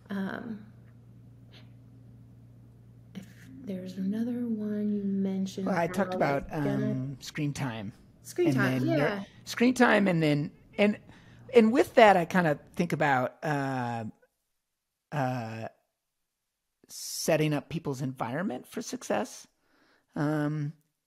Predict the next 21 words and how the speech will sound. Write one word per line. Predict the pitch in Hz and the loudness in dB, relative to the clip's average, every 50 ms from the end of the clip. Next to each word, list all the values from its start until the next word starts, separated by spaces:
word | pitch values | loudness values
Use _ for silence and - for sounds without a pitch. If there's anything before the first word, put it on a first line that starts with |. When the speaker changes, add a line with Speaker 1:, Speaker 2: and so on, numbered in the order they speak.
| _ _ - | _ _ -4
Speaker 2:
and | 170 160 151 | -2 0 0
then | 156 156 156 147 143 139 - - | 2 0 0 0 -2 -6 -8 -8
the | 151 131 | -8 -8
third | - - - - 208 190 180 175 170 165 160 | -8 -6 -2 2 4 4 6 4 4 2 -2
thing | - 160 160 151 143 | -6 -6 -4 -4 -6
I | 139 | -6
think | 131 139 135 127 | -6 -6 -8 -6
below | - 143 131 131 131 131 | -6 -6 -4 -2 -4 -4
that, | 127 131 127 131 131 | -4 -4 -6 -6 -6
or | 127 120 | -8 -8
maybe | 131 139 123 123 123 | -8 -8 -8 -8 -8
you | 123 120 123 | -8 -8 -8
wanna | 123 127 127 | -10 -10 -12
couple | - - 131 - 123 | -12 -12 -10 -10 -10
the | 113 117 | -12 -12
screen | 120 - - - 127 123 | -14 -14 -10 -10 -10 -10
time | - - 160 147 135 | -8 -10 -8 -8 -8
and | 120 117 | -8 -8
environment | 113 120 127 120 117 120 120 120 113 110 110 - | -10 -10 -10 -10 -10 -10 -10 -10 -10 -12 -14 -16
together, | - - 127 120 120 117 117 | -14 -12 -10 -10 -8 -10 -10
but, | 117 117 135 | -10 -12 -14